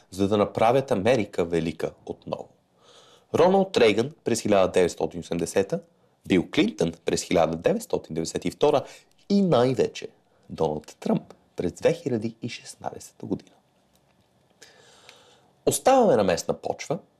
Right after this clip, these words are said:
и след първите стотина метра по улица Велико Търново установяваме, че тук – едно до друго мирно си съжителстват посолствата на Сърбия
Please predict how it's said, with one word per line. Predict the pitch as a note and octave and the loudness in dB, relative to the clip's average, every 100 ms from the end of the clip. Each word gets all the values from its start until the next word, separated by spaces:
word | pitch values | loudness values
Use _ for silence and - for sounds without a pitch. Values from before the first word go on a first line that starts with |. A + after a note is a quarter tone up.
| _ _ _ _ _ _ | _ _ _ _ _ _
и | F#2 | -8
след | - - | -6 -8
първите | - C3+ D#3+ E3+ - | -2 0 0 -2 -8
стотина | D#3 - - B2+ A#2 | -10 -10 -6 -4 -2
метра | A2+ F#2+ - F#2+ | 0 -2 -4 -10
по | - - - | -8 -10 -2
улица | E2+ E2 - E2 | 0 0 -4 -2
Велико | E2 D#2+ - | -2 -2 -8
Търново | - B2+ D3+ B2 F2+ - _ _ - | -4 -4 -4 -4 -6 -8 _ _ -20
установяваме, | - F#2+ F#2+ F3+ A3 G#2+ | -4 0 2 2 2 -2
че | - F#2 | -4 -10
тук – | - - - - _ _ _ _ _ - | -8 -12 -10 -20 _ _ _ _ _ -4
едно | D#2+ E2 G#2 | -2 0 0
до | A#2+ | 0
друго | D#2 D#2+ D#2+ | -2 -2 -2
мирно | E2 F2 B2 D#3 D3+ | -4 -2 -2 -2 -6
си | D#3 C3 | -8 -12
съжителстват | - A2+ G2 F#2 - F2+ | -8 -4 -2 -4 -6 -8
посолствата | - F#2 F2 E2+ - E2+ - E2 | -8 -6 -2 -2 -2 -6 -2 -2
на | E2+ | -2
Сърбия | - - C3 D#3 A2 A#2 G#2+ | -4 0 0 2 0 2 2